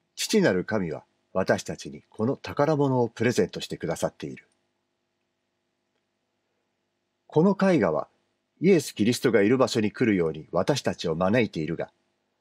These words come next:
私たちはそこに行くことができない。イエス・キリストはそこへ入るための扉であり、その扉を開く鍵なのだ。この絵は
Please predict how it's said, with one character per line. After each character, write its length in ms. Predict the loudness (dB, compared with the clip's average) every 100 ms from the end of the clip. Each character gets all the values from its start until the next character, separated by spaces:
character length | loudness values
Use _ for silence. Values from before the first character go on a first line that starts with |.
| _ _ _
私 320 | -2 2 2 0
た 140 | -6
ち 120 | -4
は 80 | -8
そ 160 | -6 0
こ 120 | 2
に 160 | 2
行 60 | 0
く 40 |
こ 100 | -2
と 120 | 0 -2
が 120 | -2
で 100 | -8
き 120 | -8
な 100 | -10
い。 60 | -12 _ _ _ _ _ _ _ _ _ _ _ _ _ _ _ _ _ _ _ _ _ _ _ _ _ 2
イ 100 | 4
エ 80 |
ス・ 160 | 4 -2
キ 120 | -4
リ 100 | -2
ス 100 | 0
ト 120 | 2
は 140 | 2 2
そ 180 | -2 2
こ 140 | 4
へ 40 |
入 260 | 4 2 2
る 100 | 0
た 140 | -4
め 100 | -8
の 120 | -10 -12
扉 380 | -4 0 2
で 140 | 2 0
あ 80 | -2
り、 120 | -8 _ _ _ _ _ _
そ 200 | -4 0
の 120 | 2
扉 400 | 2 2 6 6
を 80 | 4
開 240 | 2 0
く 160 | 0 -6 _
鍵 300 | -4 0 0
な 120 | 0
の 120 | -4
だ。 140 | -8 -16 _ _ _ _ _ _ _ _ _ _ _ _ _ _ _ _ _ _ _ _ _ _ _ _ _ _ _ _ _ _
こ 180 | 2 4
の 160 | 4
絵 100 | 4
は 180 | 4 0